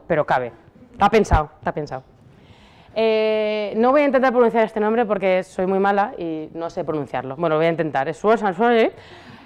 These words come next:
Este juego está guay, ¿vale? Dices, bueno, aparentemente tiene un inserto que aparentemente funciona.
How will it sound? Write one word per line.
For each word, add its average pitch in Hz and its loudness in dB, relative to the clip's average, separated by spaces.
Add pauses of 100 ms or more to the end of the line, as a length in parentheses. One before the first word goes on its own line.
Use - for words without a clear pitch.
(220)
Este 370 4
juego 403 6 (100)
está 254 0
guay, 330 4 (140)
¿vale? 262 2
Dices, 269 -4
bueno, 202 0
aparentemente 233 -2
tiene 180 -4
un 175 -2
inserto 208 -2
que 233 -4
aparentemente 170 -2 (920)
funciona. 175 -2